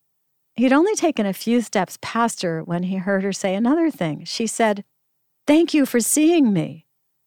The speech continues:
So that was big. She had been feeling invisible, and he had made her back into a person worth noticing. Mark turned around then, and he went back and they had a conversation. He says,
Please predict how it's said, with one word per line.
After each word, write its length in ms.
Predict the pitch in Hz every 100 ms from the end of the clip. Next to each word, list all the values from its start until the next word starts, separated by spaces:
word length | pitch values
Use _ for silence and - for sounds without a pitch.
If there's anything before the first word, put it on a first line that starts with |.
| _ -
So 160 | -
that 220 | 220 233
was 120 | 202 185
big. 500 | 262 262 175 165 -
She 360 | - - 262 277
had 160 | 247
been 180 | 190 196
feeling 480 | - 208 185 185 185
invisible, 800 | 175 165 202 247 180 - - -
and 160 | - 196
he 260 | 202 226 269
had 180 | 208
made 360 | 190 196 220 240
her 140 | 233
back 400 | 214 202 180 180
into 280 | - 170 180
a 60 | 170
person 520 | - 226 208 196 175
worth 240 | 180 175
noticing. 640 | 190 185 196 185 175 156 160 _ _ _ _ _ -
Mark 260 | 220 247 -
turned 280 | 262 240
around 440 | 202 208 233 214 151
then, 280 | 160 151 - _ _ _
and 80 | 180
he 80 | 180
went 280 | 170 165 -
back 360 | 170 233 254 -
and 160 | 165
they 100 | 156
had 200 | 165 190
a 60 | 196
conversation. 920 | - 170 160 151 175 165 - 131 135 _ _ _ _ _ _
He 120 | 240
says, 420 | - 254 240 202